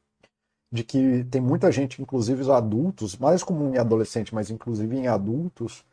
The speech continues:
que vivem reclamando dos pais não terem se tornado as pessoas que eles queriam que os pais fossem, sem entender que os pais são seres humanos, que têm fraquezas, erros, problemas, dificuldades e imperfeições.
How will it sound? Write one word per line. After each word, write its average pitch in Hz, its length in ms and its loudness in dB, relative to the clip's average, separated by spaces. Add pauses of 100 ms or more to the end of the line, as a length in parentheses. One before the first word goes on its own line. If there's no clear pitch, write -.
(500)
que 143 120 6
vivem 165 320 6
reclamando 165 1000 0 (520)
dos 135 300 0
pais 143 340 6
não 147 220 2
terem 160 320 2
se - 160 -8
tornado 123 580 4
as 113 140 0
pessoas 120 420 0
que - 80 -6
eles 110 160 -2
queriam 139 440 4
que - 100 -8
os 117 100 -4
pais 110 300 0
fossem, 139 500 -4 (300)
sem 180 320 2
entender 170 480 4
que 180 140 -2
os - 160 -6
pais 151 260 2
são 185 220 -2
seres 165 300 0
humanos, 165 460 0
que - 80 -12
têm 123 160 -6
fraquezas, 127 760 2
erros, 156 300 0
problemas, 139 420 -2
dificuldades 151 600 0
e 180 60 -2
imperfeições. 156 1080 -4